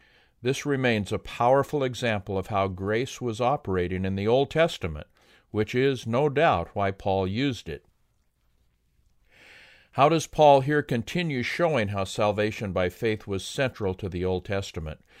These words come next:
Consider Romans four fourteen through seventeen. "For if those who are of the law are heirs,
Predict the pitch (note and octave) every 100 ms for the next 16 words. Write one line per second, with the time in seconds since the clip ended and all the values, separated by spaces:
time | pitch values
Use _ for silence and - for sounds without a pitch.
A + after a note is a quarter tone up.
0 | - - - B2+ - F#3 D#3 B2+ A#2+ A#2
1 | G2+ - E3+ B2 F2+ F#2+ - _ - B2+
2 | G2 - A2 G2+ G#2 - D3 A2+ F#2 -
3 | D#2+ C#2+ - _ - - - - _ _
4 | _ _ _ _ C#3 C#3 F3+ G3+ - C3+
5 | C3+ E3 - D3 C3+ A#2 A2+ A#2+ B2+ B2+
6 | A#2 G2+ G#2 A#2 G#2 G2+ - A2+ D3+ A2+
7 | F2+ G#2 - -